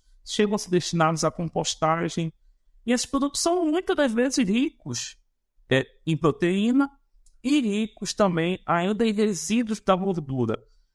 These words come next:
Então, te citando mais um exemplo, né, dessa nossa conversa rápida aqui, a andiroba,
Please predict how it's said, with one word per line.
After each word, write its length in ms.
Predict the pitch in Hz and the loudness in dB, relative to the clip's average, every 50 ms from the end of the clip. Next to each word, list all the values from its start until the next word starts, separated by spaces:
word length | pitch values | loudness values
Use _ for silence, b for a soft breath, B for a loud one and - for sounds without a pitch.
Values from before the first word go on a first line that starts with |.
| _ _ - | _ _ -12
Então, 440 | 123 123 - 156 160 170 165 - - _ _ _ _ _ _ _ _ - _ _ _ | -6 0 2 4 4 4 2 0 -4 _ _ _ _ _ _ _ _ -20 _ _ _
te 120 | - 139 | -4 -4
citando 380 | - - 147 147 170 156 156 151 | 0 0 2 2 4 4 4 4
mais 260 | 151 160 175 170 156 | 4 4 2 2 2
um 100 | 160 156 | 2 2
exemplo, 640 | 151 139 127 135 139 135 - 185 180 - 127 123 120 | 2 2 0 0 2 2 2 2 0 0 0 2 2
né, 240 | 123 135 143 139 131 - - - | 4 4 4 2 0 -4 -12 -4
dessa 360 | 113 117 110 113 - - - | 0 2 2 2 2 2 2
nossa 280 | 123 120 120 - - 120 | 2 4 2 2 0 -2
conversa 560 | - - 127 120 117 120 117 117 - - 104 | -2 0 0 0 2 2 2 0 0 -2 -2
rápida 440 | 110 127 131 139 139 - - 120 120 | 0 0 0 0 0 0 0 0 0
aqui, 420 | 110 - - - 160 185 190 185 _ _ _ _ _ _ _ _ _ - | 0 -2 -4 -4 -2 -2 -2 -2 _ _ _ _ _ _ _ _ _ 0
a 140 | 139 143 | 2 4
andiroba, 920 | 156 170 175 156 - 147 139 131 135 143 165 185 202 208 170 147 135 127 | 4 4 2 2 2 2 2 2 2 2 2 4 2 2 2 0 -2 -2